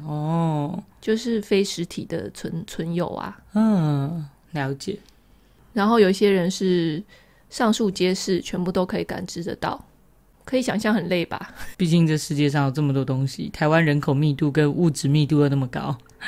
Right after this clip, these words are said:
Speaker 2: 哦，对，所以这类的共感人通常也会比较喜欢住在乡村，比较不喜欢住在都市，因为都市就是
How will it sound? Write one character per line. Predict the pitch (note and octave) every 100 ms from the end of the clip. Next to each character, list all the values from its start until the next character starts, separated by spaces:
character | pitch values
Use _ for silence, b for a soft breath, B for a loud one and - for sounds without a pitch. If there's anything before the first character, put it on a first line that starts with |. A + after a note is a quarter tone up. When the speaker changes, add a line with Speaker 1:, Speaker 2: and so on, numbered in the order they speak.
| G#3 B B B B B _ -
Speaker 2:
哦， | G#3+ F#3+ F#3+
对， | A3+ F#3
所 | G3+
以 | B3
这 | B3 B3+
类 | B3 A3
的 | G3 F3 E3+ F3
共 | A3+ G3+
感 | D#3+
人 | D#3+ -
通 | - G3+
常 | G#3+ F3
也 | G#2
会 | G3+
比 | -
较 | F3
喜 | F3 - F#3+
欢 | D#3 D#3+
住 | - D#3+
在 | - D#3+ D3
乡 | F3+ E3+ F3+
村， | - F3+ E3 D#3+
比 | F#3+
较 | F3+ E3
不 | -
喜 | F3+ -
欢 | F3+ E3
住 | -
在 | D#3+ -
都 | - F#3
市， | - - - - _
因 | A#3+
为 | G3
都 | G3 F#3
市 | F#3 - F#3
就 | D#3+ E3
是 | - D#3+ -